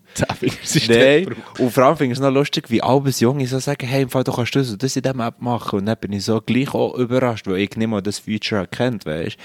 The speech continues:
Speaker 2: Also ich kenne schon die meisten Sachen, die man mit einer App kann machen, mit einer spezifischen App, aber sie haben irgendwie so ein bisschen Cheatcodes und
Speaker 1: Ja.
Speaker 2: Tricks, wo du so denkst, "Wow."
Speaker 1: Also,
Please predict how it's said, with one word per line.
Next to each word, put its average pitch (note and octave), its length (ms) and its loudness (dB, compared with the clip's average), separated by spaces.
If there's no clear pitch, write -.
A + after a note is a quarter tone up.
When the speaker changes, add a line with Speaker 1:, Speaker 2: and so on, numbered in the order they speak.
Speaker 2:
Also A2 160 2
ich A2+ 100 0
kenne G2 260 -2
schon B2+ 200 -2
die B2+ 80 -6
meisten B2+ 440 -2
Sachen, A2+ 360 -2
die A2 120 2
man A#2 120 2
mit A2+ 160 0
einer G#2+ 240 -2
App - 180 -6
kann A2+ 140 0
machen, G#2 300 -2
mit F#2 100 -8
einer G2 100 -6
spezifischen G2+ 640 -4
App, G2+ 260 -4
aber E2 220 -2
sie - 160 -6
haben F#2+ 260 0
irgendwie G#2+ 300 -2
so - 160 -4
ein - 80 -4
bisschen G#2 140 -2
Cheatcodes A2 640 -2
und F#2 240 -4
Speaker 1:
Ja. F2+ 120 -6
Speaker 2:
Tricks, G2+ 360 0
wo F#2+ 100 2
du F2+ 120 -2
so G#2+ 140 -2
denkst, G2+ 300 -4
"Wow." E2 140 -2
Speaker 1:
Also, G#2 320 -2